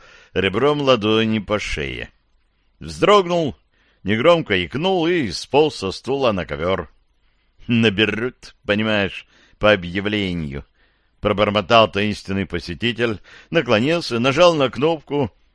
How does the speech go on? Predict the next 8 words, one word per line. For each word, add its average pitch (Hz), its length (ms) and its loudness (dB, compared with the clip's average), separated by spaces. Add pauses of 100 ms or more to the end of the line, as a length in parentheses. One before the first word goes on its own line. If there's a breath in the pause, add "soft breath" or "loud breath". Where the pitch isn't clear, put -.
на 104 140 0
задней 135 340 0
панели 127 420 0
стола, 95 500 2
блокируя 127 520 -2
входную 98 460 -4
дверь. 67 380 -10 (1300)
Болтавший 123 800 4